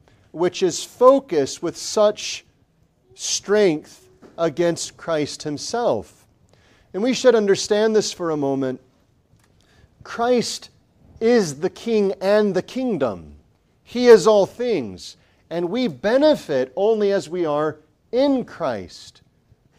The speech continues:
But brethren, this also means, as he well knows,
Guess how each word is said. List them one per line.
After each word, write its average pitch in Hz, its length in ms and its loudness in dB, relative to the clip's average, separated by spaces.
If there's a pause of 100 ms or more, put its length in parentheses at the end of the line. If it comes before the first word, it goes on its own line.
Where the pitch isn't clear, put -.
(540)
But - 140 -20
brethren, 175 340 2
this 175 180 -2
also 190 380 2
means, 139 320 -2
as 131 180 -6
he 175 140 -8
well 151 200 -2
knows, 151 680 -4